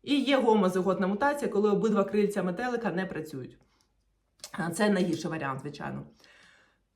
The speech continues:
А, дефіцит вітамінів Б шість, Б дев'ять, Б дванадцять або прийом їх неактивних форм. Якщо людина приймає неактивні форми, вона не може їх засвоїти, це те ж саме, що вона не має цих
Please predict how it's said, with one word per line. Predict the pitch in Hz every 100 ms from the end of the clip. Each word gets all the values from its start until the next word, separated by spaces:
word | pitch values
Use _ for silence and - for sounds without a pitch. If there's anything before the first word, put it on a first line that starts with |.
| _ -
А, | 220 226
дефіцит | 247 254 262 277
вітамінів | 226 233 233 233 214
Б | 214 208
шість, | 233 185
Б | 196
дев'ять, | 208 196 170
Б | 190
дванадцять | 196 247 320 330 -
або | 180 196 294
прийом | 196 180 226 262
їх | 196 233 208
неактивних | 185 - 196 202 202
форм. | 175 160
Якщо | 151 -
людина | 247 247 226 220 196
приймає | 196 196 185 175
неактивні | 175 175 196 202
форми, | 202 311 302
вона | 220 202
не | 202
може | 202 196 208
їх | 196
засвоїти, | 190 - 277 294 226
це | -
те | 202 233
ж | 226
саме, | 202 202 226
що | 196 180 170
вона | 165 170 175 165 - 170
не | 180
має | 160 143 -
цих | 160